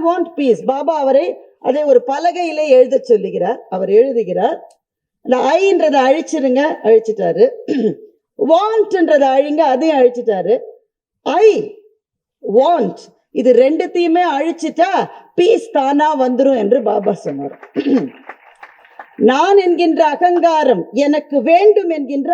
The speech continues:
ஆசை, இந்த இரண்டையும் தவிர்த்து விட்டால் அமைதி என்பது தானாகவே வந்து சேரும் என்பது பாபா நமக்கு சொன்ன பெரும் பாடம். ரொம்ப எனக்கு நிறைய சொல்லிட்டு போலாம், நேரம் இல்லை. ரெண்டு விஷயங்களை மறக்கணும்,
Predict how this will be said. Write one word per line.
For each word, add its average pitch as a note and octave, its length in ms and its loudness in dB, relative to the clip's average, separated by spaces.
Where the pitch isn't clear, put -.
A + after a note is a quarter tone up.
ஆசை, D#4+ 420 -4
இந்த D4 260 -2
இரண்டையும் G4 800 2
தவிர்த்து G4+ 540 2
விட்டால் D4 480 -2
அமைதி F4 540 -2
என்பது C#4 420 2
தானாகவே C#4 760 2
வந்து B3+ 360 0
சேரும் A#3+ 420 2
என்பது F#3 380 -8
பாபா G3 340 -4
நமக்கு - 380 -10
சொன்ன G#3 220 0
பெரும் A3 440 0
பாடம். D#3+ 400 -4
ரொம்ப C#4 220 0
எனக்கு C#4 280 2
நிறைய B3+ 320 0
சொல்லிட்டு C#4+ 340 -6
போலாம், A#3 320 2
நேரம் B3+ 280 0
இல்லை. G3 200 0
ரெண்டு F#4 420 2
விஷயங்களை G4 580 0
மறக்கணும், D4 760 -2